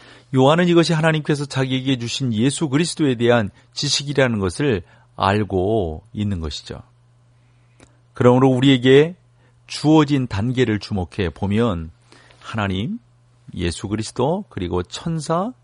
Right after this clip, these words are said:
그리고 요한, 종들, 이러한 단계를 우리가, 아, 나름대로 밟아가 볼 수 있다고 봅니다.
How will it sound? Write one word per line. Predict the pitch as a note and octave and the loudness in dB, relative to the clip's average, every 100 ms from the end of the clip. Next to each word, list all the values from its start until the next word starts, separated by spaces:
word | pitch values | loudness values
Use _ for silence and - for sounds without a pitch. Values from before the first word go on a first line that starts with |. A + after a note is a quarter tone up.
| _ _ | _ _
그리고 | - F#2+ A#2 G#2+ | -10 -6 -4 -4
요한, | F2 E2+ A#2 E3+ D#3 | -4 -4 -4 -6 -8
종들, | - E2+ F#2 A#2+ F#2+ C#2+ - - - - | -8 -6 -2 0 0 -2 -14 -20 -20 -8
이러한 | A#2+ D#3+ D3 D#3+ D#3 - _ | -2 -2 0 -2 -4 -10 _
단계를 | - G#2 A#2+ D#3+ D3 A2+ C3+ | -12 -6 -4 -2 0 0 -2
우리가, | G#2+ G2 G2 A2 A2+ _ _ _ - | -2 -4 -4 -4 -6 _ _ _ -12
아, | F2+ F#2 F2 F2 F2 | -8 -6 -6 -8 -6
나름대로 | G2 G#2+ A#2 F#2+ F#2 G#2+ G2 | -2 0 -2 -2 0 0 -2
밟아가 | - F2 F#2+ F#2+ F#2+ F#2 F#2 - - - | -4 -4 -2 -2 -2 -2 -4 -8 -20 -8
볼 | G#2+ | -6
수 | - | -6
있다고 | G2 - E2 G2 | -8 -6 -8 -6
봅니다. | G2 D#2+ - - | -6 -8 -14 -20